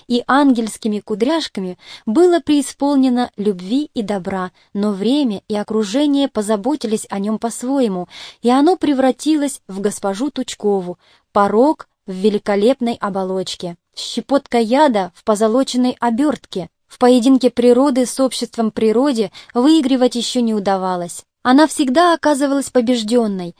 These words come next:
но в вознаграждение за проигрыш ей позволялось заботиться о человеческой оболочке,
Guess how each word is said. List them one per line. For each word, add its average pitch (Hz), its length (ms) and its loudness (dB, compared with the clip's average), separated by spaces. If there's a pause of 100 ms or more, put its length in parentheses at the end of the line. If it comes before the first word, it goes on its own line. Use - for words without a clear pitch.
(240)
но 220 160 2
в 220 80 0
вознаграждение 247 960 2
за 214 160 0
проигрыш 285 640 0 (220)
ей 254 280 0
позволялось 285 680 2
заботиться 214 680 -2
о 214 140 -8
человеческой 208 800 -4
оболочке, 196 760 -4